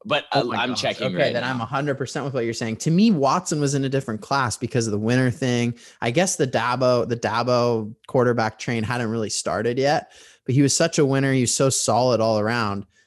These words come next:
Speaker 2: I guess my thing with Mitch Trubisky is I can understand what they did because they were modeling off of other things, like
Speaker 1: Mm-hmm.
Speaker 2: other,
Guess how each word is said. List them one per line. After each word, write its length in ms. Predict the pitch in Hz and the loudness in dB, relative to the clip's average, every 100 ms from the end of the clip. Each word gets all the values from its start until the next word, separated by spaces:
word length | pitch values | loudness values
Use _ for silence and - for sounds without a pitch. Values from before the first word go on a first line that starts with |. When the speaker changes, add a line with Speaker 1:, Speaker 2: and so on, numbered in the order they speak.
| _ _ _ _ - | _ _ _ _ -6
Speaker 2:
I 100 | 147 | -4
guess 500 | 143 208 208 - - _ _ | 0 0 2 -2 -8 _ _
my 280 | 147 147 226 | -4 2 2
thing 160 | 262 214 | 4 2
with 140 | 156 | 2
Mitch 240 | 156 - | 0 -2
Trubisky 600 | 139 123 147 - 127 120 | -4 0 2 0 -2 -2
is 440 | 104 123 120 113 - _ _ _ - | 0 2 2 0 -6 _ _ _ -6
I 80 | 135 | -2
can 160 | 147 127 | -2 0
understand 600 | 147 175 170 - 143 147 | 0 2 0 0 0 0
what 120 | 151 | 0
they 140 | 123 113 | 0 -4
did 500 | - 107 135 170 - | -4 0 2 2 -2
because 380 | 147 139 151 135 | -6 -2 0 2
they 80 | 131 | 4
were 120 | 123 | 4
modeling 760 | 110 104 117 139 139 127 123 117 | 2 2 2 2 2 2 0 -2
off 260 | 113 117 | -2 -2
of 140 | 104 104 - | -4 -8 -2
other 260 | 147 120 | 0 0
things, 560 | 107 - 64 113 113 - _ _ - | -2 -10 -16 -16 -16 -16 _ _ -2
like 140 | 117 | 0
Speaker 1:
Mm-hmm. 120 | 160 139 | 2 2
Speaker 2:
other, 380 | 143 151 147 | 4 4 4